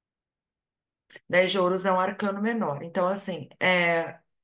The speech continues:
arcano maior. A Imperatriz é um arcano maior. Ela é uma divindade, um arquétipo que representa uma divindade. Ela traz uma ordem, ela traz uma energia que vem do Criador, e isso reflete na nossa cronologia.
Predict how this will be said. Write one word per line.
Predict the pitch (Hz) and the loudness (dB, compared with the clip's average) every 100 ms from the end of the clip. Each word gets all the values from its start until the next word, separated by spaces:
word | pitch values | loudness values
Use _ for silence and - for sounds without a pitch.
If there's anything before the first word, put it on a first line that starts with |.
| - | -2
arcano | 185 - 240 233 240 | -2 2 2 2 4
maior. | 214 202 165 147 143 - _ | 4 4 4 2 -2 -14 _
A | 170 | -8
Imperatriz | 185 190 185 190 214 214 | -2 0 0 0 0 2
é | |
um | 214 | 0
arcano | 208 214 214 | 0 -4 -2
maior. | 214 208 165 147 - - - - - - | -2 -2 -4 -6 -12 -20 -20 -20 -16 0
Ela | 180 190 | 4 6
é | 185 | 6
uma | 180 170 | 2 -4
divindade, | 170 170 165 185 214 233 220 | -6 -8 0 4 6 4 0
um | 196 | 0
arquétipo | 175 175 208 202 208 - 180 | -2 0 2 2 2 -6 -10
que | 185 | -8
representa | 190 175 175 175 165 | -4 -2 -2 -4 -8
uma | 165 | -12
divindade. | 156 160 165 170 185 220 247 254 254 - - - - | -12 -12 -10 0 4 4 2 0 -6 -10 -18 -16 2
Ela | 196 196 | 4 4
traz | 190 190 185 208 | 4 4 4 2
uma | 208 190 175 | 0 0 4
ordem, | 196 220 220 196 175 | 6 4 2 -2 -4
ela | 170 | -6
traz | 170 196 214 247 | -2 2 4 4
uma | 233 214 | 2 0
energia | 196 190 165 175 196 196 | -2 -6 -6 -6 -2 -2
que | 196 180 | -4 -4
vem | 185 220 | 0 0
do | 247 | -2
Criador, | 240 220 208 208 185 190 190 - - - | 0 2 2 0 0 0 -4 -18 -16 -6
e | 190 | -4
isso | 202 - | -2 0
reflete | 202 202 185 180 190 | 0 0 2 0 -2
na | 185 | -4
nossa | 185 190 214 | -4 -2 -4
cronologia. | 208 196 196 208 254 220 156 - | -4 -4 0 2 2 -2 -8 -12